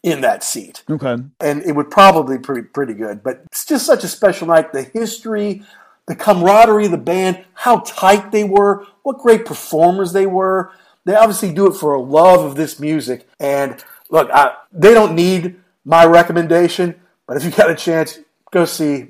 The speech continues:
Speaker 1: Nick Mason's Saucer Full of Secrets. Yeah. Absolutely.
Speaker 2: Okay. Well, I think that, uh, that it, it, the only other thing I would say about this is it's interesting to me that you have a band that sold, I mean,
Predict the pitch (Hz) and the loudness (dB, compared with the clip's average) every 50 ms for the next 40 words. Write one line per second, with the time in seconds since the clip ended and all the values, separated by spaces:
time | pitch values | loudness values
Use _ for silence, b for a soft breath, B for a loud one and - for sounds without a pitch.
0 | - 151 135 123 127 135 131 123 117 - 123 113 - - 120 104 101 104 101 - | -16 -14 -14 -12 -10 -8 -8 -8 -8 -10 -12 -14 -12 -10 -10 -10 -10 -14 -18 -20
1 | 98 98 92 - - 90 85 - 87 80 - - 90 87 85 85 _ - 107 107 | -18 -18 -18 -18 -20 -20 -20 -20 -20 -20 -20 -20 -18 -18 -18 -18 _ -16 -10 -8
2 | 160 160 135 - 170 214 214 151 117 110 - _ _ - 135 135 135 131 - - | -6 -6 -4 -4 -4 -4 -4 -6 -8 -12 -18 _ _ -8 -4 -4 -4 -4 -4 -4
3 | 160 151 127 - 147 143 139 143 139 - - 143 135 127 120 117 113 113 107 107 | -6 -6 -6 -4 -4 -2 -2 -2 -4 -6 -4 -2 -2 -2 -2 -2 -4 -6 -10 -14
4 | - _ - 120 123 131 131 131 135 135 _ _ _ - 147 135 - 143 147 139 | -18 _ -20 -12 -6 -4 -2 -2 -2 -4 _ _ _ -8 -8 -6 -4 -4 -4 -2
5 | 160 180 185 208 226 214 202 180 170 143 170 170 165 156 147 139 - - 160 156 | 0 0 0 0 0 0 0 0 0 0 0 0 0 0 -2 -2 -4 -2 -2 0
6 | 147 139 143 135 123 - 139 131 - 127 127 110 - - _ - 147 135 - 131 | 0 0 0 0 -2 -2 -4 -4 -4 -6 -8 -8 -8 -12 _ -6 -6 -6 -4 -4
7 | 147 160 147 - 151 - - 151 147 143 - - 127 131 139 139 139 135 131 127 | -4 -4 -2 -4 -6 -4 -2 -4 -4 -4 -4 -6 -4 -2 -2 0 -2 -2 -2 -4
8 | 120 - - 131 139 147 135 117 - 135 147 147 135 143 127 120 131 131 131 131 | -4 -6 -6 -6 -4 -4 -4 -4 -4 -6 -4 -4 -4 -4 -6 -6 -6 -6 -4 -4
9 | 127 127 120 113 104 - - - - - 139 135 127 123 120 117 117 104 - - | -4 -4 -4 -6 -6 -8 -8 -8 -6 -4 -2 -2 0 -2 -2 -4 -4 -8 -8 -8
10 | 127 123 127 123 117 113 | -6 -4 -2 -2 -4 -4